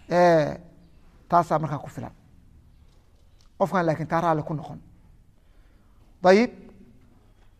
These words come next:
eh, kuma raalli noqon inuu noqdo caaliman cinda annaas, dadka agtooda inuu caalim ka noqdo bes, taasuu ku raalli noqday. Markaasi waciid kale ku jiraa qofkaasi, waciidkan oo tilmaamaya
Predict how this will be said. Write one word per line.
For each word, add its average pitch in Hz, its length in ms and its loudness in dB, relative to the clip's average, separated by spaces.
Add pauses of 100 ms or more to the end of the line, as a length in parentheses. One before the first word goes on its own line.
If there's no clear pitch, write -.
eh, 190 320 10
kuma 247 180 6
raalli 208 280 6
noqon 170 300 2 (880)
inuu 220 240 2
noqdo 175 400 0 (320)
caaliman 180 560 4
cinda 156 220 -8
annaas, 135 360 -8 (580)
dadka 175 220 -6
agtooda 190 260 -8
inuu 185 160 -12
caalim 196 260 2
ka 208 120 -10
noqdo 165 220 -6
bes, 226 180 0 (920)
taasuu 240 260 8
ku 240 80 -4
raalli 175 200 4
noqday. 147 260 -8 (1120)
Markaasi 156 440 -2
waciid 165 300 -2
kale 170 160 -2
ku 208 100 -8
jiraa 165 220 0
qofkaasi, 156 500 -6 (720)
waciidkan 185 360 -2
oo 165 60 -2
tilmaamaya 160 640 -4